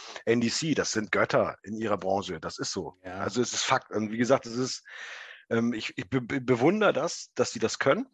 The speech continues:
Speaker 1: Und ich bewundere es wirklich. Ähm, aber, äh, hören möchte ich's nicht. Also nicht
Speaker 2: Ja, aber ich,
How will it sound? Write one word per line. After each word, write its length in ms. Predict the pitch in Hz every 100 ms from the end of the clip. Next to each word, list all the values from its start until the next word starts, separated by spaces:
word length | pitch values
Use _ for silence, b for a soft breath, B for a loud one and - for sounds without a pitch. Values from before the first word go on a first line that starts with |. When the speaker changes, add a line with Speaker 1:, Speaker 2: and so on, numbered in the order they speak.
| _ _
Speaker 1:
Und 180 | _ 120
ich 60 | -
bewundere 340 | 120 131 143
es 140 | 127 -
wirklich. 420 | 147 135 175 - -
Ähm, 440 | 123 120 117 120 -
aber, 300 | - 113 113
äh, 20 | 120 - 101 -
hören 320 | - 107 143 127
möchte 220 | 120 117
ich's 120 | -
nicht. 260 | 87 - - _ _
Also 260 | 92 98
nicht 120 | 104
Speaker 2:
Ja, 80 | 107
aber 160 | 110 120
ich, 160 | 120